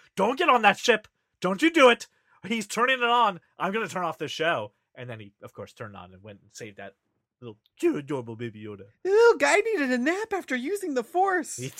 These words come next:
Speaker 1: <laughs> did, he did leave.
Speaker 2: He napped for, like, a day. Poor little guy.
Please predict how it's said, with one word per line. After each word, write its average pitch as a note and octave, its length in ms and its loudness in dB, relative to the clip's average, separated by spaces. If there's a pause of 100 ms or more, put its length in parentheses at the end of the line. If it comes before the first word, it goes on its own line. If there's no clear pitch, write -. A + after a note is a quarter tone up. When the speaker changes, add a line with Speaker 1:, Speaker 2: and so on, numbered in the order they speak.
Speaker 1:
<laughs> - 120 -20
did, E3+ 220 -10
he E3+ 220 -10
did A#2 240 -12
leave. A2 260 -14
Speaker 2:
He F3+ 80 -12
napped G#3+ 360 -10
for, G#3+ 120 -6
like, F#3+ 160 -8
a E3 60 -10
day. A#3 720 -4 (680)
Poor D3 180 -8
little B2 220 -14
guy. B2+ 460 -14